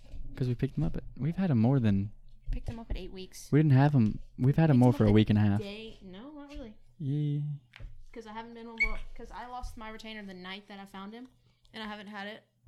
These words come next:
Speaker 2: for a couple
Speaker 1: I don't
Speaker 2: days,
Speaker 1: know
Speaker 2: and I
Speaker 1: about
Speaker 2: found
Speaker 1: that.
Speaker 2: it.
Speaker 1: I don't know about that. Anyways, whatever. He's very young still. Um,
Speaker 2: Still on the bed.
Speaker 1: <laughs> hopefully he doesn't pee on my bed 'cause I just made it.
Speaker 2: Hey,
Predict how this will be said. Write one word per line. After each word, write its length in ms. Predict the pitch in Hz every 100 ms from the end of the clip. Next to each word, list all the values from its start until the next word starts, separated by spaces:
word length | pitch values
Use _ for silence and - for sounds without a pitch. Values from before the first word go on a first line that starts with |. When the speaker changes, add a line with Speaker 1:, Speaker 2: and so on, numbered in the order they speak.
| -
Speaker 2:
for 120 | 285
a 40 | 277
couple 140 | -
Speaker 1:
I 20 | -
don't 120 | -
Speaker 2:
days, 160 | - -
Speaker 1:
know 40 |
Speaker 2:
and 20 | -
I 60 |
Speaker 1:
about 160 | 202 -
Speaker 2:
found 160 | - -
Speaker 1:
that. 120 | -
Speaker 2:
it. 20 | - - - - - - - -
Speaker 1:
I 40 | 127
don't 200 | 117 113
know 180 | - -
about 140 | -
that. 100 | - - - - - - - - 151
Anyways, 400 | 151 101 - - - -
whatever. 320 | 131 107 - - - -
He's 340 | 143 131 120 -
very 240 | 131 131 131
young 260 | 101 104
still. 360 | 104 - 107 104 _ _ _ _ _ _ 120
Um, 300 | 117 107 104
Speaker 2:
Still 180 | 104 -
on 60 | -
the 60 |
bed. 340 | - - - 127 - - _ _ -
Speaker 1:
<laughs> 480 | - - - _ -
hopefully 240 | 131 123
he 40 | 113
doesn't 140 | 104
pee 100 | 113
on 80 | 110
my 80 | 107
bed 340 | 107 107 110
'cause 140 | -
I 100 | 139
just 360 | 113 113 110 110
made 180 | 110 107
it. 100 | - _ -
Speaker 2:
Hey, 220 | 285 -